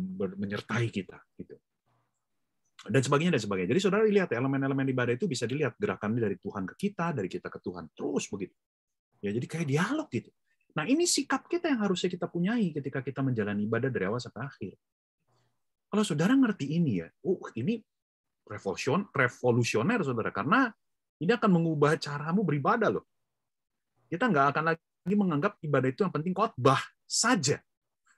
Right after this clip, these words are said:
<laughs> Ini kesalahan orang Injili nih. Orang Injili biasanya nganggap khotbah doang yang paling penting. Ibadah itu penting dari awal sampai akhir. Karena ini percakapan antara kita dengan Tuhan. Tuhan itu bisa bicara bukan hanya lewat khotbah, Tuhan bisa bicara lewat pujian, Tuhan bisa bicara lewat perkataan worship leader,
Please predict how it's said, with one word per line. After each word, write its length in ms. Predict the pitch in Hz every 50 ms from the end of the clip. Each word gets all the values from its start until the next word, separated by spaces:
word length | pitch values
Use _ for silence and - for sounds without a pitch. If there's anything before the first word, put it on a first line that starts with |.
| _ _ _ _ _ _
<laughs> 600 | - - - - 131 - - 143 - _ - - _ _ _ _ - - - _ _ _ _ - - -
Ini 160 | - 120 120
kesalahan 400 | 123 120 - - 107 104 107 107
orang 240 | 104 107 113 107 107
Injili 400 | 110 113 110 107 110 110 104 95
nih. 80 | 90 85
Orang 240 | 92 98 101 104
Injili 240 | 101 101 98 113 127
biasanya 400 | 127 113 - - 104 107 120 123
nganggap 240 | 113 101 98 - -
khotbah 320 | - - 101 - - 101
doang 240 | - 113 117 123 120 107 98
yang 60 | 92
paling 180 | 98 101 98 98
penting. 240 | 117 120 110 98 - _ _ _ - - - - _ _ _ _ _ _ -
Ibadah 400 | 240 240 208 233 226 214 214 247
itu 160 | 254 220 320
penting 320 | 269 320 311 262 302 302
dari 160 | 208 208 226 254
awal 80 | 294
sampai 240 | 277 294 269 269 277
akhir. 320 | 269 285 320 330 294 - - _ _ _ _ _ _ _ _ _ _ _ _
Karena 200 | - 196 214 233 240
ini 120 | 254 262
percakapan 640 | - 233 208 - 208 196 - 208 190 220 226 214 202
antara 160 | 185 190 180
kita 200 | 180 202 180 226
dengan 240 | 170 147 147 151 151
Tuhan. 480 | - 208 196 175 - - 143 110 98 -
Tuhan 280 | 202 190 180 190 202
itu 80 | 185 240 202
bisa 160 | 175 151 160
bicara 400 | 151 143 139 135 180 190 208 175
bukan 200 | 151 143 143 139
hanya 120 | 135 127
lewat 160 | 123 117 113 -
khotbah, 320 | 180 180 - 160 135 -
Tuhan 160 | - 156 156
bisa 160 | 147 135 143
bicara 280 | 123 120 110 135 135 147
lewat 280 | 139 127 117 117 113 -
pujian, 480 | 110 107 98 98 110 127 131 113 101 90
Tuhan 120 | 135 139
bisa 200 | 139 131 120 127
bicara 320 | 117 113 - - 127 139 135
lewat 200 | 123 113 113 110 -
perkataan 400 | 110 - 113 110 - 113 113 110
worship 280 | 107 104 - 110 - -
leader, 320 | 131 139 139 135 104 -